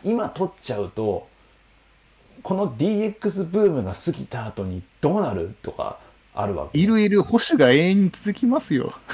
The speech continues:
Speaker 1: いやー、だから、そ-、そういうふうにみんな思ってるのかどうかですよね。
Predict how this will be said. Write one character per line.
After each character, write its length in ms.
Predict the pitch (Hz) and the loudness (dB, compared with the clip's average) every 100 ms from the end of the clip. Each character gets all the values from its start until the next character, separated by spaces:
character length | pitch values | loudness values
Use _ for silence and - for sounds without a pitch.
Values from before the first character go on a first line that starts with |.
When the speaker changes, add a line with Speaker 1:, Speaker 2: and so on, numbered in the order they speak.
| - - 170 | -14 -12 -4
Speaker 1:
い 60 | |
や 640 | 180 - 185 185 185 147 | -2 0 2 4 4 4
ー、 100 | 147 | 0
だ 140 | - - | 2 6
か 120 | 160 | 6
ら、 160 | 135 127 | 4 0
そ-、 200 | - - | -6 -10
そ 260 | 139 190 196 | -6 0 2
う 80 | 208 | 2
い 60 | |
う 40 | 208 | 0
ふ 120 | 208 | 0
う 80 | 180 | 0
に 120 | 127 | 0
み 140 | 143 | -2
ん 80 | 170 | -2
な 120 | 165 | -2
思 180 | 156 175 | -4 -4
っ 40 | 175 | -6
て 160 | 151 | -4
る 80 | 123 | -2
の 140 | 104 | -2
か 140 | 90 92 | -4 -2
ど 140 | 104 | -2
う 40 | 101 | -2
か 80 | |
で 100 | 87 78 | -6 -6
す 80 | |
よ 100 | 80 | -10
ね。 160 | 80 | -12